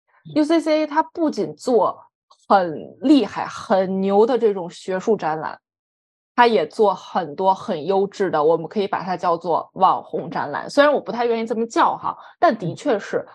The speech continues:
Speaker 2: 我觉得网红展览一点儿错都没有。为什么呢？因为它可以更多地吸引大家来关注U C C A，来关注这个美术馆，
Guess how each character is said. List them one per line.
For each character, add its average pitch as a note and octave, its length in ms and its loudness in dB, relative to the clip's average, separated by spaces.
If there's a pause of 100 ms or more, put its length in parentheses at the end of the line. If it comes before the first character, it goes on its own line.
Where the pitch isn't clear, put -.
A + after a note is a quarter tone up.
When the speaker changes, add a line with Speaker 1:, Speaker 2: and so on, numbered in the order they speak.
Speaker 2:
我 G3+ 140 4
觉 A3+ 100 0
得 D#4+ 80 4
网 A#3 160 0
红 G3+ 160 -8
展 G3+ 200 -4
览 F3+ 160 -8 (100)
一 B3+ 100 0
点 - 260 -4
儿 - 80 -16
错 - 220 -4
都 - 80 -8
没 D#3 140 -6
有。 - 120 -8 (300)
为 D#4+ 180 2
什 G3+ 120 -2
么 - 80 -10
呢？ C3+ 140 -4 (100)
因 B3+ 100 -2
为 C#4+ 80 0
它 C4+ 180 -2
可 C#4 120 -6
以 G#3 240 -2 (380)
更 D4+ 200 2
多 D4 220 2
地 G#3 160 0
吸 - 260 -10
引 G#3 160 -2
大 E3 160 -4
家 F#3 400 -6
来 F#3+ 380 0
关 G3+ 280 0
注 F3+ 160 -8
U F3+ 120 -6
C F3+ 120 -12
C F3 280 -4
A， F3 40 -2
来 E3 220 0
关 D4 220 0
注 E4+ 120 0
这 G#3+ 120 0
个 F#3+ 80 -2
美 E3+ 140 -8
术 F3 180 -12
馆， D3 280 -2